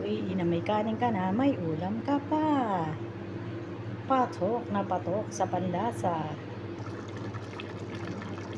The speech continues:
Ayan, guys, medyo bumababa na po ang sabaw niya. Ayan, pagkatapos po niyan ay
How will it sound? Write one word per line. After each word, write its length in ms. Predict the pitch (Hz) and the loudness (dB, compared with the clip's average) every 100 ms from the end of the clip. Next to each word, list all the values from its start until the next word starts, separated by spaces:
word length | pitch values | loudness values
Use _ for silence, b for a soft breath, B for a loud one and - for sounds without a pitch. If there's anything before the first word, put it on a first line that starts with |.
| - 170 | -2 4
Ayan, 420 | 180 185 180 160 | 6 6 4 2
guys, 600 | 180 226 214 208 202 - | 0 0 0 0 -2 -2
medyo 720 | 196 196 196 196 180 175 175 - - - - - - - | 0 0 2 4 6 4 2 -2 -6 -6 -6 -8 -6 2
bumababa 600 | 196 190 190 180 185 185 | 4 6 4 8 8 8
na 100 | 185 | 6
po 220 | 214 180 | 4 4
ang 420 | 202 233 247 254 | 4 4 6 4
sabaw 480 | 233 - 175 170 190 | 2 4 4 6 6
niya. 480 | 233 254 233 233 233 - - - - - - - - - - | 8 8 6 4 2 0 -6 -6 -6 -6 -6 -6 -6 -6 0
Ayan, 180 | 190 202 | 4 4
pagkatapos 640 | 196 180 185 190 190 196 | 4 2 4 6 6 8
po 140 | - 202 214 | 8 8 6
niyan 260 | 208 202 214 | 6 4 2
ay 560 | 220 226 220 220 220 | 4 4 4 4 2